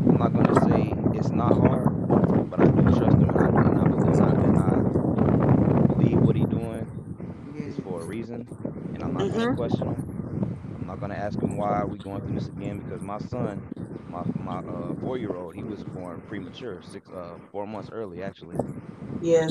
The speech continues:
Speaker 1: And, uh, he had to stay in the nicu for two months.
Speaker 3: Exactly.
Speaker 1: So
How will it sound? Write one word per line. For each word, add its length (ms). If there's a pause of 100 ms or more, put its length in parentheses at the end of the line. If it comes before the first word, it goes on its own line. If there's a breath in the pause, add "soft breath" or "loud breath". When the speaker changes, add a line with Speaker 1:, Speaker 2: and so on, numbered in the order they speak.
(120)
Speaker 1:
And, 200
uh, 120
he 140
had 120
to 60
stay 160
in 80
the 80
nicu 340
for 100
two 160
months. 420 (580)
Speaker 3:
Exactly. 640 (300)
Speaker 1:
So 420